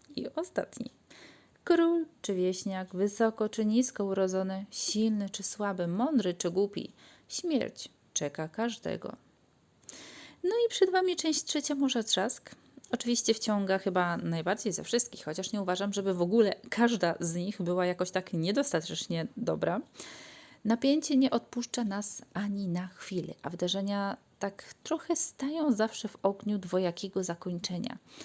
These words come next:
Jest, y, jakby większa przegrana i mniejsza wygrana na innym polu. Zawsze w tej książce jest po prostu coś za coś. Co nieczęsto spotykam w książkach, to przysłowia i mądrości, którymi tutaj postacie wręcz się przepychają i jeden przez drugiego.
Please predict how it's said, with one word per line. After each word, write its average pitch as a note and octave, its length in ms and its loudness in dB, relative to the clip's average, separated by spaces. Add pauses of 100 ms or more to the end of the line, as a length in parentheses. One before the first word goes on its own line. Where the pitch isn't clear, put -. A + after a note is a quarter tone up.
(520)
Jest, A3+ 400 0
y, - 40 -10 (680)
jakby F3+ 280 0
większa G3 380 0
przegrana C4+ 800 4
i F#3 280 -2
mniejsza D#3+ 480 -2
wygrana G#3+ 580 2
na G#3+ 140 2
innym G#3+ 360 2
polu. G#3 600 0
Zawsze - 440 2
w - 60 -4
tej B3 160 -2
książce - 420 -4
jest E3+ 220 -2
po F3 80 -2
prostu F3 300 -4
coś D#3+ 260 -4
za D3+ 160 -2
coś. - 320 -12 (480)
Co - 180 -8
nieczęsto G#3+ 400 0
spotykam G3 400 -2
w - 60 -10
książkach, A#3+ 500 -2
to C#4+ 120 0
przysłowia B3 520 2
i A3+ 160 2
mądrości, A3+ 640 2
którymi G#3 440 -2
tutaj G3+ 300 -4
postacie F#3+ 540 -6
wręcz F#3+ 300 -4
się G3+ 240 -4
przepychają F#3+ 800 -2
i G#3+ 120 0
jeden A3 340 4
przez G3+ 220 -6
drugiego. F#3 500 -4